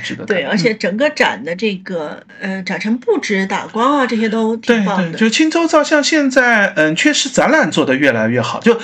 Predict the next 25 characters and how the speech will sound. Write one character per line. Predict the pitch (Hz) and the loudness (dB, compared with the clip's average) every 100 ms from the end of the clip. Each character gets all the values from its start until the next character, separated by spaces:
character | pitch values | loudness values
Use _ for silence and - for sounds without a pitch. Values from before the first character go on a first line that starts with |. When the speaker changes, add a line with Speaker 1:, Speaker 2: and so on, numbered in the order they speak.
| 240 - | -6 -2
Speaker 1:
从， | 190 220 - | 0 0 -2
单 | - 320 359 | 2 2 2
纯 | 370 202 220 | 0 2 2
从 | 196 180 | 2 0
展 | 190 127 139 269 | 2 2 4 4
览 | 226 | 2
的 | 127 | 2
Speaker 2:
从 | 123 | 0
视 | - 440 269 | 2 2 4
觉 | 233 | 2
角 | 226 190 | 4 2
度。 | 196 | 2
Speaker 1:
视 | 220 | 0
觉 | |
是， | 127 123 | 0 0
对， | 139 | 2
对， | 127 | 0
对， | 123 | -2
从 | 120 | 0
视 | 214 381 | 0 2
觉 | 349 | 2
角 | 190 143 | 2 0
度， | - - | -4 -6
就 | - | 0
是， | 277 285 | 2 2